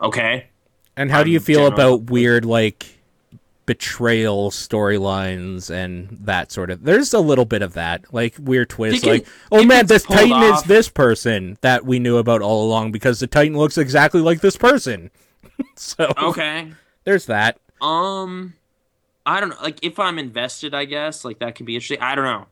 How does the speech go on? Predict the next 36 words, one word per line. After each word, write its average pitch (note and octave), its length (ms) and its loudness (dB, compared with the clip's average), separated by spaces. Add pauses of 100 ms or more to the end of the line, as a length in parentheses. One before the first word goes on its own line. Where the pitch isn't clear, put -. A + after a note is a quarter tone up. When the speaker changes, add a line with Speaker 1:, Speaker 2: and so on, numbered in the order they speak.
(120)
Speaker 1:
Like, A2+ 200 -12
that's, A#2+ 320 -8
that's A#2+ 220 -12
kind B2 220 -10
of A#2 80 -12
a A#2 80 -10
specific G#2+ 420 -14
thing. A2 220 -8
It G2 120 -16
depends G#2 340 -10
how G2+ 140 -4
it's - 140 -14
done. F#2+ 340 -10 (640)
Uh, G2 500 -4
like, - 260 -8 (500)
I D3 120 -4
don't D3+ 100 -4
know. C3 200 -2
W-, G#2 260 -10
the C#3+ 120 -2
way F3+ 140 2
Walking E3 380 -2
Dead B2 220 -4
was C#3+ 120 -8
kinda C#3+ 220 -8
handling, C#3 380 -6
like, A#2 140 -10
surprising A2+ 600 -8
character A2 380 -12
turns, C3+ 480 -6
I A2 80 -8
was A2+ 120 -8
kinda A#2 160 -12
like, A2+ 320 -12
"Eh," F3 680 -4
I, C3 680 -6